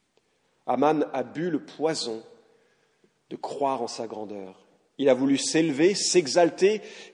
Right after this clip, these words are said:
quitte à écraser ceux qui étaient sur son chemin. La chute est terrible, c'est Mardoché qui est publiquement honoré. Troisième acte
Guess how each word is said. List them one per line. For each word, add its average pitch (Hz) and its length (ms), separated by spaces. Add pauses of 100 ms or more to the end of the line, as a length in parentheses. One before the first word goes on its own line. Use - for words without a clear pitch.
(380)
quitte 233 240
à - 160
écraser 214 500
ceux 214 160
qui 208 140
étaient 202 160
sur 190 180
son 175 220
chemin. 175 420 (340)
La 127 120
chute - 420
est - 240
terrible, 170 520
c'est - 200
Mardoché 127 680
qui - 160
est - 20
publiquement 120 520
honoré. 107 380 (1160)
Troisième 131 460
acte - 380